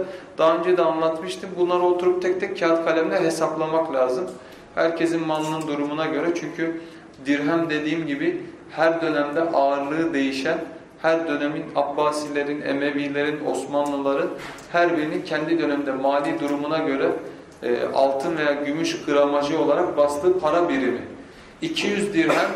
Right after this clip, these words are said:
beş dirhem zekat gerekiyor iki yüz dirhemde. O da seksen gram altının kırkta birine tekabül ediyor.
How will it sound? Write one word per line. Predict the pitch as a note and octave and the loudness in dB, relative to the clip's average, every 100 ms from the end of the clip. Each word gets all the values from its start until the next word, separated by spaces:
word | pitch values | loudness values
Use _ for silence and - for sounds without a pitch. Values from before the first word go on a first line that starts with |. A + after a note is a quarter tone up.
| - - - - | -6 -10 -14 0
beş | F#3 F#3+ - | 4 4 2
dirhem | E3 E3 E3+ F3+ | 2 2 2 0
zekat | D#3+ D#3 E3+ E3+ - | 0 0 2 0 0
gerekiyor | C#3 B2 - C3+ E3 - | 0 2 0 0 2 0
iki | - - D3+ | -4 -4 -4
yüz | C#3 B2+ | -2 -2
dirhemde. | B2 A#2+ A#2 C#3 | -2 0 -2 0
O | E3+ D#3+ D#3+ | 0 0 0
da | |
seksen | D#3 D#3 D#3 D#3+ D3 | -2 -4 -2 -2 0
gram | C#3+ C#3 | 0 2
altının | C3+ C3 C3+ F3 - | 0 0 -2 -6 -6
kırkta | - - D3+ | -8 -4 -2
birine | C#3 C#3 C#3+ C#3 | -2 -2 -2 -4
tekabül | B2+ B2+ A#2+ A#2+ A#2+ | -4 -2 -2 0 -2
ediyor. | A#2 C#3+ | 0 0